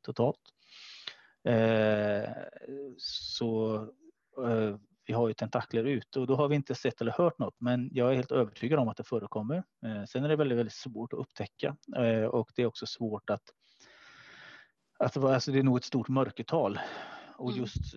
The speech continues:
Speaker 1: när man är, många är hemma på ett annat sätt nu så är det väldigt, väldigt svårt att, eh, eh, kunna också höra av sig och lämna uppgifter. Alltså man är ju övervakad kanske dygnet runt på ett annat sätt då än vad man har varit innan.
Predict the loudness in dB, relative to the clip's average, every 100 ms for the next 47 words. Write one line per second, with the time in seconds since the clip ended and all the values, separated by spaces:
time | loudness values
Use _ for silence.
0 | -14 -12 -6 -2 0 2 4 2 2 2
1 | 2 4 2 2 0 -2 -2 -2 -2 -2
2 | -2 -4 -6 -10 -8 -10 -10 -10 -6 -6
3 | -6 -2 0 0 -2 -4 -4 -6 -8 -6
4 | -6 -6 -10 _ -8 -6 -4 -6 -10 _
5 | _ _ _ _ _ _ _ -8 -6 -4
6 | -6 -4 0 2 2 0 -2 -4 -4 -6
7 | -10 -8 -2 0 2 2 2 -2 0 -2
8 | -4 -6 -8 -4 -2 0 2 2 2 -2
9 | -6 -6 -4 -2 -4 -4 -6 -8 -16 -20
10 | -14 -10 -8 -6 -6 -6 -2 -2 -2 -4
11 | -4 -4 -8 -10 -10 -12 -10 -6 -4 -4
12 | -4 -4 -6 -6 -8 -8